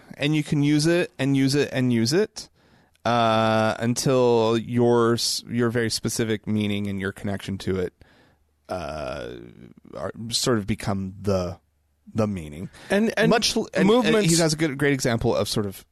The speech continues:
Speaker 1: how the right has co-opted family.
Speaker 2: Right.
Speaker 1: Right.
Speaker 2: Right.
Speaker 1: Um, not, I don't feel like completely one hundred percent, but in sort of political speak.
Speaker 2: Sure.
Speaker 1: When, when, when,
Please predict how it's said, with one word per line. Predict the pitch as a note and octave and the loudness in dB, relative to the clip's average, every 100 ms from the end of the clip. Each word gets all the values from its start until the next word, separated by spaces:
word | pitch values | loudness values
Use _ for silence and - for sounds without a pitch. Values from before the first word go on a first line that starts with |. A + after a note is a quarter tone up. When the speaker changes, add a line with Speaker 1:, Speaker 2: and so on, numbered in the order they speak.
| - | -12
Speaker 1:
how | - G#2 | -6 -4
the | G2 | -2
right | G2 F#2+ - | -2 -2 -4
has | G2+ | -8
co-opted | - F2+ E2+ - - | -6 -6 -6 -10 -18
family. | - G2 F2 - - - - | -8 -8 -8 -14 -18 -10 -2
Speaker 2:
Right. | A2+ G2+ - - - | 0 0 -2 -12 -8
Speaker 1:
Right. | F#2+ E2+ E2 - | -6 -6 -10 -6
Speaker 2:
Right. | G#2 D#3+ G#2 | 0 0 0
Speaker 1:
Um, | G#2 A2 | -2 -4
not, | - F3 F3+ _ - - - | -2 -2 -2 _ -20 -20 -12
I | D#3+ D#3 | -6 -2
don't | E3+ D#3 | -2 0
feel | D#3 | 0
like | C#3 - | 0 0
completely | - C#3 - C#3 D3+ | -2 0 2 2 2
one | C#3+ | 0
hundred | C3+ | -2
percent, | - D3 F3+ | -4 -4 -2
but | E3+ C3 | -2 -4
in | |
sort | C#3 C#3+ | -4 -6
of | A#2+ - | -6 -4
political | - C#3 C#3 C#3+ C#3 B2+ A#2+ A#2 _ - _ _ _ _ | 2 2 2 2 2 2 2 -2 _ -20 _ _ _ _
speak. | - - - C3+ C#3 E3+ - | -6 -6 -2 0 0 -2 -6
Speaker 2:
Sure. | - - G2+ - _ _ | -6 -4 -4 -6 _ _
Speaker 1:
When, | B2 C3+ B2+ B2 A#2 | -4 -2 -2 0 0
when, | A#2 A2 | 0 0
when, | A2+ A2+ | -2 -4